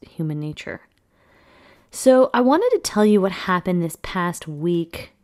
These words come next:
Uh, I batch recorded podcast for the first time. I had a brilliant idea to do it, and I just a little bit overbooked myself. In addition to that, <laughs> my computer crashed.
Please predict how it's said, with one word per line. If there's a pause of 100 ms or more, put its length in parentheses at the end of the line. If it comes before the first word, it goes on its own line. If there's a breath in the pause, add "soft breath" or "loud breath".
(140)
Uh,
I
batch
recorded
podcast
for
the
first
time.
I
had
a
brilliant
idea
to
do
it, (600 loud breath)
and
I
just (100)
a
little
bit (280)
overbooked
myself. (160)
In
addition
to
that,
<laughs> (720 loud breath)
my
computer
crashed.